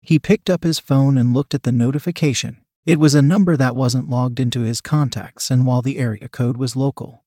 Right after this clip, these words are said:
he did not recognize the number. For a moment he was going to delete it as spam, but had a second thought to just open it and see if it might be from someone on the team whose cell number he had not yet saved. He clicked on the text and the message opened on his screen.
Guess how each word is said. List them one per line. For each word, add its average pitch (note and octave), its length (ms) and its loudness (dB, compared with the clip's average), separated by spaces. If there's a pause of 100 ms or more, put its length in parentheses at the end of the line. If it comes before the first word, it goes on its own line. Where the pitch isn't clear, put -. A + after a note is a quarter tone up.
(220)
he D3 120 2
did D#3 180 0
not E3+ 220 -2
recognize B2 580 -2
the B2+ 100 -2
number. B2+ 440 -2 (160)
For D#3 200 4
a C3+ 40 6
moment F#3 400 4
he D3 100 -2
was C3 160 -2
going B2 260 -2
to B2+ 100 -6
delete B2+ 340 -4
it B2+ 120 -4
as A2+ 160 -6
spam, A#2+ 340 -4
but A#2+ 240 -6 (280)
had D#3 140 0
a D3+ 60 0
second G3 480 -2
thought C#3 220 -2
to C3+ 100 -6
just C#3+ 260 -4
open B2 300 -4
it A2+ 160 -8
and C3 160 -4
see C3 220 -4
if C3+ 100 -8
it B2+ 100 -10
might C3+ 220 -4
be B2+ 120 -6
from B2+ 200 -6
someone B2 400 -2
on A#2+ 120 -2
the B2 80 -6
team A2 320 -6
whose A#2 180 -4
cell B2+ 240 -4
number B2+ 300 -4
he A2 120 -8
had A2 180 -6
not A#2+ 220 -6
yet A#2 220 -8
saved. - 440 -12 (260)
He D#3 180 2
clicked - 340 2
on D#3+ 120 4
the C3+ 100 2
text - 420 -2
and C3 120 4
the B2+ 60 2
message C3 400 -2
opened A#2+ 360 0
on A#2+ 140 2
his C#3+ 140 0
screen. A2 460 -4